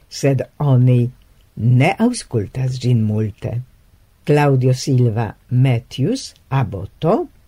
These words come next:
konfirmante sian opinion pri niaj interesaj elsendoj, informis ankaŭ: "Mi certe raŭskultu la parton pri la astronomoj." Koran dankon, ĝojigas nin, ke ĝi kaptis vian intereson.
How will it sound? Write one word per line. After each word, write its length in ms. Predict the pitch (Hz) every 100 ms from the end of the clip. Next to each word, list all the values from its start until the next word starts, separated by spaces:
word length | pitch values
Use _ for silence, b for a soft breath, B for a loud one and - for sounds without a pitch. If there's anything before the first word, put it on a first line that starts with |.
| _
konfirmante 800 | 135 127 127 117 143 151 131 117
sian 420 | 104 123 131 117
opinion 560 | 117 - 123 151 151 120 123 B B -
pri 200 | 127 143
niaj 340 | 143 151 117
interesaj 600 | 110 113 113 131 127 127 139
elsendoj, 560 | 156 202 220 214 220 - 165
informis 640 | 143 131 123 113 135 -
ankaŭ: 340 | 180 220 262 320 - _ _
"Mi 180 | - 101 -
certe 680 | - 156 202 247 - 220 202
raŭskultu 680 | 139 131 131 - 160 - 135
la 140 | 127 123
parton 580 | 151 175 - 156 147 135 B B B -
pri 300 | 123 135 170
la 200 | 127 135
astronomoj." 840 | 131 - - 139 165 170 117 - 120 - _ _ _ _
Koran 340 | 110 113 135
dankon, 580 | 151 190 185 135 117 123
ĝojigas 720 | 127 120 151 123 98 - - - b b b 123
nin, 300 | 147 214 214
ke 140 | - 117
ĝi 180 | 123 131
kaptis 460 | 127 - - 170 120
vian 300 | 95 104 151
intereson. 800 | 170 170 214 120 - 85 -